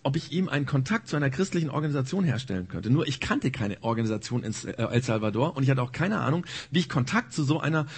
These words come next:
Organisation bekommen kann. Und heute Abend wollte ich eigentlich gar nicht hierher kommen, aber irgendwie hatte ich das Gefühl, ich muss dahin. Und deswegen habe ich mich dann doch aufgemacht,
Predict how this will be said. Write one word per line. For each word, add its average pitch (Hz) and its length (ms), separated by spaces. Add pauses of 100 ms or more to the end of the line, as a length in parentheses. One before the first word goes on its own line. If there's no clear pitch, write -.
Organisation 160 500
bekommen 202 360
kann. 131 180 (580)
Und 123 140
heute 190 240
Abend 180 200
wollte 175 180
ich 147 40
eigentlich 156 220
gar 156 140
nicht 160 100
hierher 131 240
kommen, 143 320 (560)
aber 160 220
irgendwie 233 320
hatte 185 100
ich - 80
das 170 160
Gefühl, 156 320
ich 135 160
muss 175 300
dahin. 131 420
Und 110 80
deswegen 147 480
habe 120 100
ich 117 80
mich 107 120
dann 110 100
doch - 180
aufgemacht, 160 480